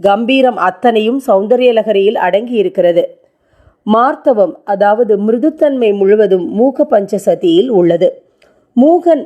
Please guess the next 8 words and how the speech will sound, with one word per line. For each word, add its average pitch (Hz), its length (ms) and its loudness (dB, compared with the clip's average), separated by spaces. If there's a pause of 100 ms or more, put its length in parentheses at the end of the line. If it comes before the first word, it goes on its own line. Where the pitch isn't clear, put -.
(260)
என்றால் 196 440 0 (120)
ஊமை 285 340 2 (100)
என்று 180 260 0
அர்த்தம். 220 400 0 (380)
ஊமையாக 311 640 2
இருந்த 233 360 0
ஒரு 190 180 2
பரமபக்தர் 190 720 0